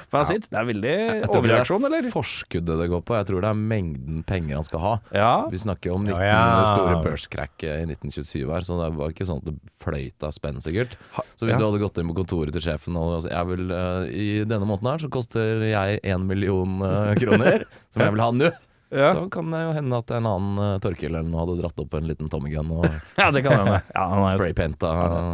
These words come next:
Speaker 3: eh, hele lokalet. Vet ikke.
Speaker 1: Nei, det er kanskje, kanskje sant. Eh, men jeg synes det fremstår overreak-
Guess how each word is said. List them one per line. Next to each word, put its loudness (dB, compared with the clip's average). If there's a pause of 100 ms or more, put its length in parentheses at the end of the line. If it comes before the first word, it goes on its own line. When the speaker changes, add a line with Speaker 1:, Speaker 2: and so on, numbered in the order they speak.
Speaker 3:
eh, 2
hele 0
lokalet. -2 (100)
Vet -4
ikke. -8 (180)
Speaker 1:
Nei, 2
det 0
er 0
kanskje, -6
kanskje 0
sant. -10 (260)
Eh, 2
men 2
jeg 4
synes -2
det 0
fremstår 2
overreak- 2